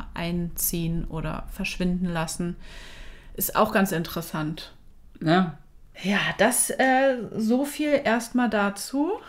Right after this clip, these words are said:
Speaker 2: Was denkt ihr denn? Was ist denn eure Meinung? Glaubt ihr an Portale? Dass
Speaker 1: Ja.
Speaker 2: es sowas gibt wie ein Portal?
Speaker 1: Ich glaube, wir gehen aus der Folge raus mit der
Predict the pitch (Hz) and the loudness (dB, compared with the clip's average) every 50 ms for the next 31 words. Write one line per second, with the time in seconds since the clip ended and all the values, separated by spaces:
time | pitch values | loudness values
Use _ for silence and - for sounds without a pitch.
0 | - 156 160 160 143 - - - 165 160 156 151 - - 240 233 143 135 139 160 | 0 4 4 6 4 4 0 2 4 6 6 6 4 6 6 6 6 6 4 0
1 | - - - - _ _ - - _ - - 165 165 160 185 165 151 - 175 196 | -2 -6 -18 -20 _ _ -20 -20 _ -2 2 2 4 4 4 4 4 6 6 6
2 | 185 165 143 135 127 135 135 135 139 139 - - - - - - - - - 143 | 8 8 8 6 6 6 6 4 4 2 0 -4 -14 -18 -20 -20 -6 2 6 6
3 | 147 151 151 - - 170 165 - 190 190 190 185 - - - - - - - - | 6 6 4 2 4 4 6 6 6 4 4 2 0 -4 -8 -10 -10 -10 -8 -8
4 | - 156 - - - - 151 143 - - 139 147 165 190 220 247 269 - - - | -10 -12 -12 -6 -2 0 0 0 2 4 4 6 6 4 4 2 0 -4 -10 -20
5 | _ _ _ _ - _ _ - - - 160 143 147 151 - - 165 151 151 147 | _ _ _ _ -20 _ _ -6 0 2 4 4 4 4 4 4 4 4 4 2
6 | 143 - 202 196 - - 165 135 135 151 151 147 143 147 - - 156 143 - 156 | 2 2 0 0 0 0 0 2 4 4 4 4 2 0 -2 -4 -4 -2 2 4
7 | 156 165 190 202 214 214 214 202 208 214 190 202 190 202 196 170 - - 185 - | 6 6 8 8 6 6 6 4 4 2 0 0 0 -2 -2 -2 -4 -6 -6 -6
8 | 185 185 185 - - 175 175 180 185 185 - - 151 151 165 - - 175 170 170 | -6 -8 -8 -6 -6 -6 -4 -4 -6 -6 -6 -6 -6 -6 -6 -6 -8 -8 -8 -8
9 | - 170 156 156 160 165 | -8 -8 -6 -6 -6 -8